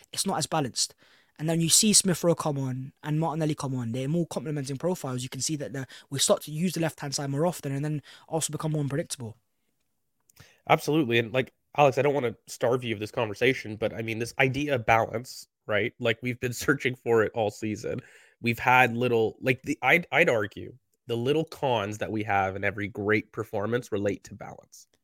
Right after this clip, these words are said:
Speaker 2: right? For you, is this something that we need to tease open a little bit more? Or is it more of a case of, listen, it's the end of the game. We're already up three, four nil.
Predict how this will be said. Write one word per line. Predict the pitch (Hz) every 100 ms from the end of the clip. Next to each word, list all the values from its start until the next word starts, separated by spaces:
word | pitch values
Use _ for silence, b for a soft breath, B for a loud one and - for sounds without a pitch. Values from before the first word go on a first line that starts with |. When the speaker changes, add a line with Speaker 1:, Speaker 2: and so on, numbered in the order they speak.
| _ _ _ _ _
Speaker 2:
right? | 110 110 - b b b b _ _ _
For | -
you, | 131 143 135 107 -
is | 120 113 113
this | 123
something | 131 131 123 - 120
that | 117 110
we | 113
need | 110 117
to |
tease | - 113 107
open | 104 107 113
a |
little | 120 127
bit | 123 123
more? | 131 165 208 b b b
Or | 131 131
is | 127
it | 139
more | 131 135
of | 120
a |
case | - 120 120
of, | 117 107
listen, | 120 - 110
it's | 113
the | - 113
end | 123 139
of | 139
the | 120
game. | 113 107 107 104 104 _ _ _
We're | - 127 123
already | 131 135 127
up | 120 117 -
three, | - 120
four | 117 131 120
nil. | 117 107 98 -